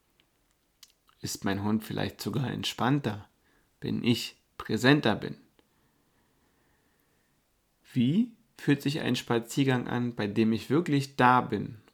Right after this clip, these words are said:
ohne Scrollen, Nachrichten und Anrufe? Was würde passieren,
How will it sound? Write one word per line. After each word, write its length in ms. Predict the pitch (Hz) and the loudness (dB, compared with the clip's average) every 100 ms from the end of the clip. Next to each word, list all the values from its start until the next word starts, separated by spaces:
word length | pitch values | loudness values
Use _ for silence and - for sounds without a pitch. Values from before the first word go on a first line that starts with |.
| _ | _
ohne 280 | - 135 135 | 2 4 4
Scrollen, 720 | 131 - - 110 110 107 107 - _ _ | 2 -2 0 2 2 -2 -6 -14 _ _
Nachrichten 1000 | - 110 113 - 107 117 - 113 107 110 - | -2 0 0 -2 -6 -8 -10 -6 -6 -6 -10
und 200 | - - | -8 -8
Anrufe? 440 | 107 101 - - 131 - _ _ _ _ _ _ _ _ _ _ _ _ _ _ _ _ _ _ - | -8 -10 -12 -16 -18 -18 _ _ _ _ _ _ _ _ _ _ _ _ _ _ _ _ _ _ -2
Was 340 | 107 107 - | 0 0 -2
würde 200 | 104 101 | 0 0
passieren, 720 | - 104 - - 117 98 - | -2 -8 -6 -2 0 -2 -6